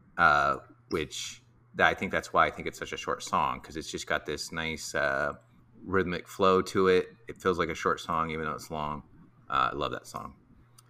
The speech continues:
Uh, next, what do I got? I got, uh, God Is in the Rhythm by King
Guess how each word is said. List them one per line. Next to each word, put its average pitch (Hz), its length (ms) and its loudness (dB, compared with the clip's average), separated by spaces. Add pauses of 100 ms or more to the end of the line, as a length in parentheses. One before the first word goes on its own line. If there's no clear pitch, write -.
(160)
Uh, 85 760 2 (100)
next, - 580 -6
what 104 80 -6
do 104 80 -6
I 104 120 -4
got? 120 360 -8 (540)
I 92 120 0
got, 85 520 4
uh, 80 300 4
God 95 320 10
Is 98 120 0
in 104 80 0
the 87 100 8
Rhythm 135 380 2
by 82 180 2
King 92 220 -6